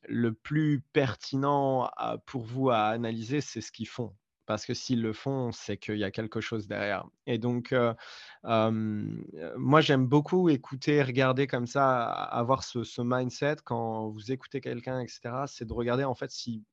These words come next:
euh, ils font bien ce qu'ils disent et, euh, ils disent ce qu'ils font.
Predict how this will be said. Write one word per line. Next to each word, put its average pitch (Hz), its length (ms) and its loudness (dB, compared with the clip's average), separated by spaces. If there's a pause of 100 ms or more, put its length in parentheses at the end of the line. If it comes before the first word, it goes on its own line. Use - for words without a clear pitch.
(140)
euh, 107 300 -6 (160)
ils 117 100 -8
font 123 180 -6
bien 127 220 2
ce - 120 -6
qu'ils - 160 -16
disent 120 360 0 (800)
et, 113 300 2
euh, 107 520 -2
ils 117 140 -2
disent 127 220 -2
ce - 60 -6
qu'ils 110 180 -4
font. 101 240 -10